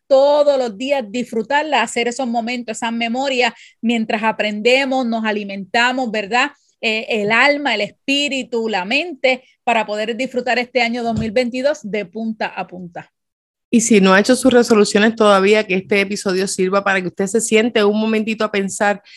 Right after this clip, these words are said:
Speaker 2: qué dejamos atrás en el año pasado, que debimos haber hecho y no hicimos. So, que este sirva para que entonces usted escriba,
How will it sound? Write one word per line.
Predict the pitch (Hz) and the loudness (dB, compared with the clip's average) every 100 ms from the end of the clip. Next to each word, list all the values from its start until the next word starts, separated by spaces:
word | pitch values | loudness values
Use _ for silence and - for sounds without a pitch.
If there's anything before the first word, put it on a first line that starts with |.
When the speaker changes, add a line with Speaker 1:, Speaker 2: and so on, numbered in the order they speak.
| - _ | -20 _
Speaker 2:
qué | 214 | -4
dejamos | 208 240 233 233 233 | -2 0 0 0 -2
atrás | 220 214 214 | 0 0 0
en | 202 | -2
el | 170 | -2
año | 170 175 180 | -2 -4 -6
pasado, | 202 196 185 180 175 175 _ _ | -8 -2 2 2 0 -6 _ _
que | - 196 | 0 2
debimos | 190 190 196 220 | 2 0 0 0
haber | 233 214 214 | 2 0 0
hecho | 226 226 | -2 -2
y | 190 | -6
no | |
hicimos. | 196 - 202 190 165 - - - _ | -6 -4 -2 0 -2 -6 -18 -20 _
So, | - 185 | -6 -2
que | 196 | 0
este | 196 247 | 2 2
sirva | - 247 214 185 - - _ | 4 4 4 2 0 -18 _
para | 208 185 | 0 2
que | 185 | 0
entonces | 180 175 226 | -2 -4 -4
usted | 226 | 0
escriba, | 226 226 226 233 202 185 | -2 0 0 2 2 0